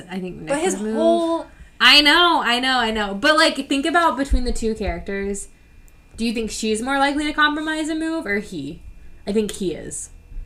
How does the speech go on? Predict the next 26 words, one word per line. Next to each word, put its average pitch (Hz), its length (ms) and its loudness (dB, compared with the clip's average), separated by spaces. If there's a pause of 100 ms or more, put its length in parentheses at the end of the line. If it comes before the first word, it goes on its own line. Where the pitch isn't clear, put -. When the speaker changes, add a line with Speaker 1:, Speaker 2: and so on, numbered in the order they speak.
(200)
Speaker 2:
I - 40 -18 (220)
don't 269 180 -16
know. - 60 -20
Speaker 1:
Personality-wise. 160 1120 -6 (1400)
Speaker 2:
He 214 100 -16
was 240 220 -12
willing 196 320 -12
to 190 100 -18
do 180 100 -8
anything 180 320 -14
for 170 140 -18
Meredith, 165 580 -18
kinda. - 520 -16
Speaker 1:
Yeah. - 280 -10 (1080)
Speaker 2:
I - 100 -2
think 554 220 0
that 480 420 4
they, - 60 -4
for 359 100 -6
some 349 240 -4
reason, 466 260 -2
I 370 80 -2
picture 269 340 -12
them 262 140 -10
in 220 120 -8
Napa 175 500 -10